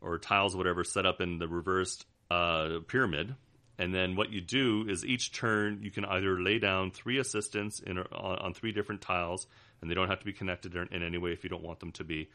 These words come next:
And, or you can lay down two assistants on one tile. So the first thing you do is lay down some assistants if you can. If you don't have any assistants, you don't have to lay them down, but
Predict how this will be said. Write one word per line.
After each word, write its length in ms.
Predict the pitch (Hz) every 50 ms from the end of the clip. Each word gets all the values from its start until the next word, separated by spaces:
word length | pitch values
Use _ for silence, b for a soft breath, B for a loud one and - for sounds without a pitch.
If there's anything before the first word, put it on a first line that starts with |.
| b b b b b b b b b b
And, 400 | - 92 90 90 87 87 90 - -
or 240 | - 120 120 117 113
you 80 | 110
can 100 | 107 104
lay 100 | 101 98
down 220 | 98 95 95 92 -
two 180 | - - 123 123
assistants 540 | 110 - - 101 92 - - 95 87 - -
on 240 | 92 98 90 87 87
one 220 | 90 90 87 85
tile. 340 | - - - - - - - - _ b b b b b b b b b b b b b b
So 520 | - - - 101 85 85 85 82 82 85 - - - - -
the 100 | 110 -
first 220 | - 104 98 -
thing 80 | 98 92
you 60 | 90
do 240 | 82 95 95 92 90
is 220 | 85 - - -
lay 140 | - 90 85
down 180 | 85 85 82 82
some 160 | - 87 80
assistants 600 | 76 - - 143 139 - 156 143 143 135 - -
if 120 | 101 -
you 80 | 107 92
can. 400 | - 117 117 117 120 131 160 156 -
If 320 | - 107 - - 101 95 -
you 60 | -
don't 140 | 95 92 90
have 120 | 90 87
any 100 | 92 95
assistants, 600 | 90 - - 92 - - 104 98 92 - - - - - - _ _ _ -
you 80 | 90
don't 160 | 85 80 78 71
have 180 | 78 82 - -
to 60 | 90
lay 140 | 87 90 90
them 160 | 90 90 87
down, 280 | 85 85 87 90 90
but 200 | 85 80 76 76